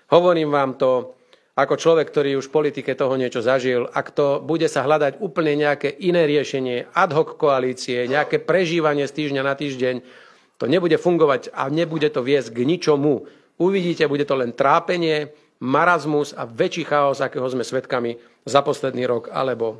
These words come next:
dva roky. Dnes bolo oznámené, že inflácia už dosahuje štrnásť percent.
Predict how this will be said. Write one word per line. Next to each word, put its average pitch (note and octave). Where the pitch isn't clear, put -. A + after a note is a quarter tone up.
dva C3
roky. -
Dnes F3
bolo G3+
oznámené, E3+
že C#3+
inflácia D#3
už C3+
dosahuje C3+
štrnásť G3
percent. C3